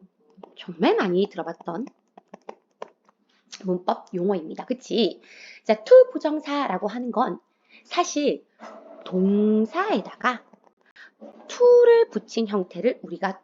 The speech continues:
to 부정사라고 하고 이제 동사에 to를 붙인 이 to 부정사는 더 이상 동-,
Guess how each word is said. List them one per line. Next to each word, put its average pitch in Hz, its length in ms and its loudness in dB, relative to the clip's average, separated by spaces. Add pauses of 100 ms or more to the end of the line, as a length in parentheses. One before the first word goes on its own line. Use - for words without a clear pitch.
to 214 320 2
부정사라고 180 920 -8
하고 - 560 -6 (500)
이제 277 260 -4
동사에 440 580 4
to를 466 280 4
붙인 240 580 -6
이 208 180 -6 (100)
to 415 220 0
부정사는 190 760 -6 (280)
더 208 260 4
이상 427 560 0
동-, 175 320 -6